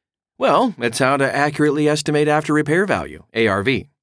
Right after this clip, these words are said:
This critical skill could help you determine if a property is a good investment or just something you should pass on.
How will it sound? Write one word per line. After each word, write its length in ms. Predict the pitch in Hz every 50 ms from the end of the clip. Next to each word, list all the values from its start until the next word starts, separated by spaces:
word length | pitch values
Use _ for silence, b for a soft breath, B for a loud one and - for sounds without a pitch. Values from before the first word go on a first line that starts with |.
| _ _ _ _ _
This 160 | - 170 180
critical 320 | - - 170 175 170 185 165
skill 360 | 151 - - 156 160 165 165
could 160 | 160 160 123
help 200 | 117 139 147 143
you 80 | 151 143
determine 420 | 131 120 110 - 135 135 135 127
if 80 | 127 120
a 40 | 107
property 440 | - - 131 123 127 - 127 123 117
is 80 | 104
a 60 | 101 95
good 180 | 98 123 127
investment 580 | 123 113 98 98 110 120 117 - 120 120 117 b b b b b b b b
or 180 | - 113 117 120
just 180 | 123 131 127 -
something 360 | - 120 117 - 120 113 110
you 80 | 117
should 320 | 113 - - 113 95 90 - _ _ _ _ _
pass 600 | _ - 135 135 127 110 92 - - - - - -
on. 480 | - 98 90 85 87 95 117 143 139